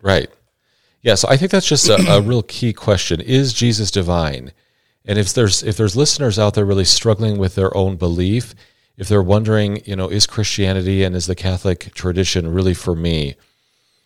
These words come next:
Uh, that, I think that has to be a primary thing. If, if Jesus is just a, an ancient guru or philosopher for you, then, uh, you need to go a little deeper.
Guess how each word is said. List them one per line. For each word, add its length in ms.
Uh, 180
that, 260
I 80
think 120
that 80
has 140
to 80
be 100
a 80
primary 500
thing. 400
If, 180
if 100
Jesus 400
is 160
just 280
a, 260
an 100
ancient 380
guru 380
or 140
philosopher 640
for 260
you, 320
then, 500
uh, 260
you 100
need 100
to 80
go 80
a 20
little 160
deeper. 460